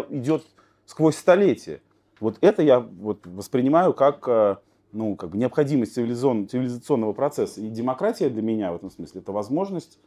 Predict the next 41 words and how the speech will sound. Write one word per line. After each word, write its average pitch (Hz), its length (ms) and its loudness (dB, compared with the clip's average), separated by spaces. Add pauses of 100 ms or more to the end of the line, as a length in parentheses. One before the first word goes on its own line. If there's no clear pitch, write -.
(160)
э, 92 280 -4
значит, 92 320 -14
сменяемости 139 560 -4
власти, 92 500 -4 (200)
да, 123 120 -4
то 123 100 -6
есть 101 120 -10
и 117 40 -6
защиты 127 300 -6
прав 170 220 -6
меньшинства 131 580 -8 (480)
тоже. 98 380 -6 (400)
То 101 60 -8
есть 98 200 -10
я 123 280 0
считаю, 139 260 -6
что 120 80 -12
демократии 165 280 -4
надо 147 160 -2
учиться. 104 500 -10 (220)
То 120 60 -8
есть 120 120 -8 (460)
Я 143 120 2
соглашусь 151 420 -2
с - 60 -18
вами, 175 420 0 (180)
и 113 80 -6
соглашусь, 123 420 -2
например, 120 240 -2
вот 113 100 -4
сейчас 110 400 -6
об 107 220 -4
этом 107 200 -8
мысли 110 220 -8
высказывал 107 400 -2
Борис 110 320 -2
Акунин, 113 460 0
да, 120 120 0
что 104 320 -6 (220)
быстрые 113 640 -2
реформы, 113 540 -4